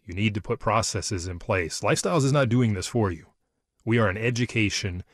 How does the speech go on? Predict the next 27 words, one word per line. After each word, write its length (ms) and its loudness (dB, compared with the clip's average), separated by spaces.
and 300 -4
mentoring 640 -2
group. 200 -6
Now, 160 2
if 120 -2
you 60 -2
have 280 -2
questions, 480 0
if 160 -4
you're 80 -4
not 240 -2
sure, 460 -4
then 140 -4
you 120 0
go 220 0
to 60 0
your 120 2
mentor 360 -6
and 60 -2
you 60 -4
say, 180 0
"Hey, 200 -4
how 180 -2
would 160 0
you 80 -8
handle 360 -2
this?" 360 -14